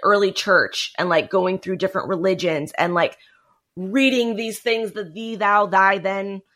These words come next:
you know, all, you know, that I would never be able to sit there and, and, like, comprehend. And he's going through it. And I had to have, um, a pituitary tumor removed. Um,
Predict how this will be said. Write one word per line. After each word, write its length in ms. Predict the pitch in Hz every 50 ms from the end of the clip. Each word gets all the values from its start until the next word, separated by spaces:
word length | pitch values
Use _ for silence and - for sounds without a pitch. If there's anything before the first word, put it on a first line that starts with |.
| _ _ _
you 80 | 202 220
know, 240 | 220 214 208 196 196
all, 260 | - 190 214 226 226
you 80 | - 254
know, 120 | 240 226
that 160 | 214 202 190 -
I 100 | 208 240
would 160 | 247 247 240
never 260 | 233 233 233 233 220
be 100 | 185 202
able 160 | 208 208 208
to 40 | 208
sit 240 | 202 - 220 - -
there 200 | 185 180 175 175
and, 340 | 165 165 180 185 170 - -
and, 340 | - 175 180 180 185 170 -
like, 300 | - - - - - _ _
comprehend. 760 | - 208 185 185 - - - 220 214 180 180 - 131 160 - - _ _ _ _ _ _ _ -
And 240 | 190 190 180 175 185
he's 180 | 185 208 185
going 280 | - - 190 185 180 180
through 260 | - - 180 185 185
it. 180 | 180 170 - - - _ -
And 440 | 175 170 165 165 165 160 156 156 - - - _ _ _ -
I 140 | - 185 202
had 180 | 208 208 196
to 80 | 180 190
have, 380 | 226 185 165 160 165 151 143 - -
um, 280 | - 151 147 156 - - _
a 60 | 180
pituitary 560 | 170 170 - - 208 196 190 - 196 190 190
tumor 380 | 190 - 208 196 202 202 196 -
removed. 560 | - 220 208 208 214 220 226 226 233 - - - _ _ _ _ _ _ _ _ _ _ _ _ _ _ _ _ _ _ -
Um, 480 | 165 170 165 165 147 147 147 147 -